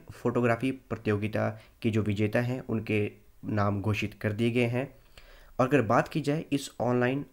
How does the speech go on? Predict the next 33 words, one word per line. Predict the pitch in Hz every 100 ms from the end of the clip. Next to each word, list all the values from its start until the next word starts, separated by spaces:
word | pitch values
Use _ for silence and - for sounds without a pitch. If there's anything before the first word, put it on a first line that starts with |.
| -
फोटोग्राफी | - 110 110 104 110
प्रतियोगिता | 104 - 101 101 101 117
की | 120 127 135 - - -
तो | 131 -
इसमें | 139 147 151 151 - -
चार | - 120 143
विषयों | 147 131 - 127 143
पर | 139 123
प्रतियोगिता | 120 104 107 101 104
की | 98 110
गई | 113 117
थी, | 113 120 139 - - -
जिसमें | 113 107 113 113 117 - - - -
तितलियाँ, | 113 113 110 110 113 117 - - -
वृक्ष, | 107 123 123 - 127 - - _ -
पक्षी | 117 113 - 120
और | 117 113 107 113 - - -
प्राकृतिक | 131 147 147 147 120
दृश्य, | 107 110 123 127 - 113
ये | 113 139 160
चार | - 117 113
विषय | 107 101 127
थे | 131 127
जिन | 123 110 107
पे | 107
ये | 107 107
प्रतियोगिता | 110 104 101 98 104 101 98 - -
आयोजित | 104 101 -
की | - 120
गई | 123
थी। | 120 127 131 - - - - -
और | 135 151 -
इस | 190 -